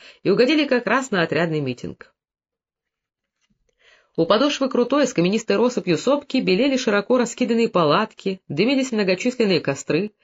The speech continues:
в центре бивака сбились в тесный, буйный, горланищий круг петелинцы.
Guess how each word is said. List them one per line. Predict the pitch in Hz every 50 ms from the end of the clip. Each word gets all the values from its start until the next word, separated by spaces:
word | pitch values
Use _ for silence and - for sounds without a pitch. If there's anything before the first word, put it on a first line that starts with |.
| - - - - _
в | _ -
центре | - 285 294 285 285 277
бивака | 240 262 254 262 262 262 320 320 311 277
сбились | 247 226 180 185 262 262 269 262 -
в | -
тесный, | - - 277 302 294 - 247 240 247
буйный, | 208 165 190 262 285 262 247 240
горланищий | 202 180 208 202 202 214 240 226 214 208 - 190 180
круг | - 233 254 262
петелинцы. | - 214 196 - 151 147 143 147 143 143 - - - 156